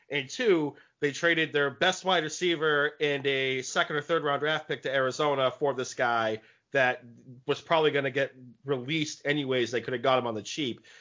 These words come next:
And let's be honest, like, David Johnson is a more than capable running back, getting the ball out of the backfield and getting in space. And I think they're gonna try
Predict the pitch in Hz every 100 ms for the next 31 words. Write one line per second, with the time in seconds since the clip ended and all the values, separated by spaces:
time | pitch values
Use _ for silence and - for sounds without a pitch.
0 | _ 151 156 151 - _ 285 302 311 302
1 | 202 180 - 160 196 208 135 139 151 190
2 | 214 214 214 - 175 233 226 - - -
3 | 160 156 147 147 151 147 151 202 170 151
4 | - 170 175 170 165 160 127 135 156 160
5 | 160 165 160 - 131 123 135 151 143 135
6 | 135 135 135 131 123 131 117 123 127 131
7 | - 147 143 135 - _ - 120 117 127
8 | 139 123 107 - 131 147 196 - - 123
9 | 127 151 139 139 131 131 123 - 135 139
10 | 131 123